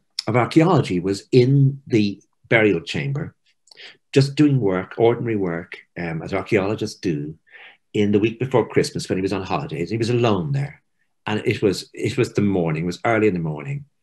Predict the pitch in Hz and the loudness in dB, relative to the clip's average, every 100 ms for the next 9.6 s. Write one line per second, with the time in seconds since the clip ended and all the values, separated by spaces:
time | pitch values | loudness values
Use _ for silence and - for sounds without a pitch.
0 | _ _ _ _ - 95 - 110 90 80 | _ _ _ _ -8 -8 -4 -4 -4 -6
1 | 67 - - _ _ _ _ _ - 80 | -12 -16 -20 _ _ _ _ _ -10 -10
2 | 78 _ 82 78 76 71 - _ _ _ | -10 _ -8 -6 -8 -12 -20 _ _ _
3 | _ - - - 135 170 139 - 90 92 | _ -12 -6 -2 -2 -4 -8 -6 -8 -6
4 | 120 98 92 80 - 76 80 90 90 90 | -6 -6 -6 -8 -10 -16 -14 -12 -10 -10
5 | - 95 - - 69 _ _ - _ _ | -6 -6 -6 -12 -14 _ _ -20 _ _
6 | - - 139 139 110 101 92 87 82 80 | -8 -8 -4 -2 0 0 -2 -4 -4 -6
7 | 78 73 69 - _ _ - _ - - | -8 -8 -10 -12 _ _ -20 _ -8 -8
8 | - - - 127 135 143 - - - - | -6 -10 -6 -2 0 0 -2 -10 -20 -6
9 | 110 92 87 92 76 71 | -6 -4 -4 -4 -4 -8